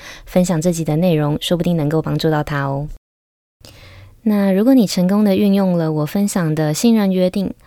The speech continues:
成功的跨越零的心理障碍，也非常的欢迎你到我的 Instagram 私讯分享心得给我。我的账号是miss点isoland，M I S S点I S O L A N D。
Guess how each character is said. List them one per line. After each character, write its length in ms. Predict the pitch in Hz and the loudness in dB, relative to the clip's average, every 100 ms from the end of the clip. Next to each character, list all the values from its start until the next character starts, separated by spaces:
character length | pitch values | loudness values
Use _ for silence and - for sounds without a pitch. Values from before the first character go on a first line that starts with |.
| - - | -20 -8
成 220 | - 170 | -2 0
功 220 | 180 180 | 2 2
的 160 | 175 165 | 0 -2
跨 260 | - 214 | -2 0
越 160 | 202 180 | 2 2
零 240 | 165 160 | 2 2
的 100 | 196 | -2
心 160 | 180 185 | 0 0
理 120 | 165 | 0
障 240 | 165 165 | -2 -4
碍， 180 | 160 - - - - - - | -4 -6 -12 -20 -20 -20 -8
也 140 | 185 | -6
非 120 | 180 262 | 0 0
常 160 | 233 | 2
的 80 | 196 | 0
欢 220 | 185 190 | 0 0
迎 100 | 185 | 0
你 120 | 175 156 | 0 0
到 240 | 180 170 | -2 0
我 160 | 160 151 | -2 -2
的 180 | 156 | -4
Instagram 480 | 151 180 180 165 165 | -4 -2 -2 -2 -4
私 160 | - 175 | -4 -2
讯 160 | 180 | -2
分 140 | 170 170 | 0 -2
享 160 | 170 | -2
心 180 | 151 156 | -2 -2
得 160 | 156 143 | -2 -2
给 200 | 143 131 | -2 -2
我。 260 | 147 147 - _ - - - - | -2 -4 -8 _ -20 -20 -20 -10
我 100 | 165 | -4
的 100 | 160 | -2
账 220 | 156 185 175 | 0 -2 -2
号 200 | 180 170 | 0 -2
是 440 | - 175 165 160 | -2 -2 -2 0
miss 260 | 170 180 - | -2 -4 -4
点 160 | 156 | -4
isoland，M 1000 | - 165 - 160 151 - 208 _ 160 165 | -4 -6 -2 -2 -2 -6 -16 _ -4 -2
I 180 | 170 175 | -2 -4
S 300 | - 160 - | -4 -6 -6
S 300 | 151 - - _ | -6 -8 -16 _
点 200 | 156 151 | -6 -6
I 180 | 165 | -6
S 320 | 170 156 - - | -6 -8 -8 -4
O 260 | 156 165 - | -4 -4 -4
L 160 | 151 | -6
A 160 | - 160 | -4 -6
N 200 | 160 165 | -4 -6
D。 300 | 170 170 | -2 -4